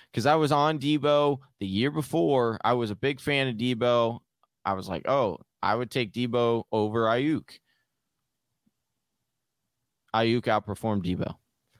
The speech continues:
Then going into last season, I was like, "Well,"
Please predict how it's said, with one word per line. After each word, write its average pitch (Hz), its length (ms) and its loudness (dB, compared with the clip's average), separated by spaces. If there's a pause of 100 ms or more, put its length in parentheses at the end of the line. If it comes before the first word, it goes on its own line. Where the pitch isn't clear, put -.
(340)
Then 127 680 0 (2250)
going 127 220 2
into 120 160 0
last 123 320 0
season, 113 480 -2 (1040)
I 117 120 2
was 123 200 0
like, 110 300 2
"Well," 139 500 2